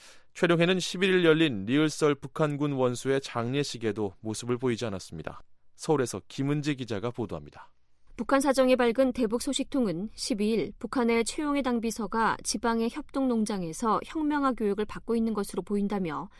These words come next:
Speaker 2: 속청까지는 아니고 해임된 것으로 봐야 한다고 말했습니다. 이 소식통은 정확한 해임 배경은 알려지지 않고 있지만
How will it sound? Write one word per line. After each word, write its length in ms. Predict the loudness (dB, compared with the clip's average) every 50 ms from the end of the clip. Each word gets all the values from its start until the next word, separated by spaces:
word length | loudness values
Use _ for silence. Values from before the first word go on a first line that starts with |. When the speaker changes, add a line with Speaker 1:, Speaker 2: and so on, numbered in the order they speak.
| -20 -20 -20 -18 -10
Speaker 2:
속청까지는 720 | -8 -8 -4 -2 0 0 2 2 2 2 2 2 2 2 2
아니고 460 | 0 0 -2 -2 0 2 2 2 2
해임된 480 | 0 -2 -2 0 0 2 2 2 2 0
것으로 360 | 0 -2 -4 -2 0 0 0 -2
봐야 260 | -2 -2 -2 0 0
한다고 380 | 0 0 -2 -6 -8 -8 -6 -6
말했습니다. 720 | -4 -4 -6 -6 -8 -8 -10 -12 -14 -12 -12 -14 -14 -16 -18 -20 -20 -20 _ _ _ _ -20 -20 -20 -18 -2
이 100 | 0 2
소식통은 680 | 2 4 2 0 -2 0 2 2 4 4 4 4 2 0
정확한 500 | 2 4 4 4 4 4 2 2 2 2
해임 240 | 0 0 -2 0 0
배경은 420 | 0 2 2 2 4 4 4 4 4
알려지지 480 | 4 4 4 2 2 0 -2 0 0
않고 320 | 0 0 -2 -2 -2 -2 -2
있지만 480 | -2 -2 -2 -2 -2 -2 -4 -6 -10